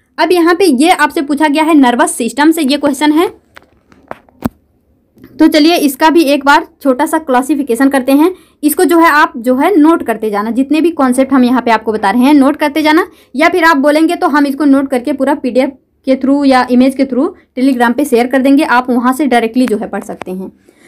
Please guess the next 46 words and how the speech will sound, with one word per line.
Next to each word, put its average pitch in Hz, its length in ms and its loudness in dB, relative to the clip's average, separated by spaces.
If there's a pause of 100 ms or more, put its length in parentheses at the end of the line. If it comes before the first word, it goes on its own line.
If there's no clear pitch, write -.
(140)
तो 381 60 4
देखिए 285 240 2
जब 339 200 2
हम 392 140 0
बात 339 260 2
करते 339 240 -2
हैं 349 180 2
नर्वस 262 400 2
सिस्टम 277 380 -2
की, - 240 -10 (1000)
नर्वस 277 400 4
सिस्टम 269 320 2
की, 254 200 -8 (280)
तो 370 60 -2
जो 381 160 2
नर्वस 277 400 2
सिस्टम 349 300 -2
होता 339 260 2
है 349 240 0 (260)
ये 285 200 2
जो 330 120 2
है 339 100 2
सबसे 330 260 -2
पहले 302 240 0
टू 285 160 -4
पार्ट 302 220 2
में 302 140 2
डिवाइड 294 260 0
होता 285 180 0
है। 302 200 0 (320)
एक 339 220 0
होता 339 260 2
है 339 160 2
हमारा 320 320 2
पीएनएस, 294 1120 -2 (400)
एक 370 280 0
होता 247 300 2
है 269 200 2
सीएनएस, 311 1120 0 (260)
यानी 262 240 4
एक 339 260 -2
होता 359 180 -2
है 330 80 0
सेंट्रल 254 560 0
नर्वस 330 360 0
सिस्टम, 349 320 -4